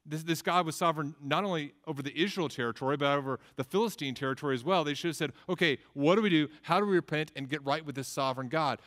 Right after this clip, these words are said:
The people of Israel, as they recognized that their worship, although super e-, exciting worship and, and, and really zealous worship, wasn't true worship of Yahweh God,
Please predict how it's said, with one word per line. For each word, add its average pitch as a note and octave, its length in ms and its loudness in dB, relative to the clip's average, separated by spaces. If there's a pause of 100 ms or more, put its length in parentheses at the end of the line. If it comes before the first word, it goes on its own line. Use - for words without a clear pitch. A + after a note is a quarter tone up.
(140)
The E3 80 2
people G#3+ 320 2
of E3 100 2
Israel, E3 400 0
as C3+ 140 -2
they F#3+ 140 6
recognized C3 720 0
that D3+ 180 -4
their G#3 180 2
worship, D3+ 600 0 (140)
although F3+ 480 4 (220)
super G#3 760 0
e-, E3 60 -6 (180)
exciting E3+ 1040 -2
worship C#3 560 0
and, B2+ 120 -2 (180)
and, D3 160 -6
and D3 180 -6
really G#3 180 2
zealous E3 640 0
worship, C#3+ 380 -4
wasn't F3 420 -2
true A3 260 -4
worship F3+ 380 -2
of C#3 140 -4
Yahweh E3 360 0
God, D#3 460 2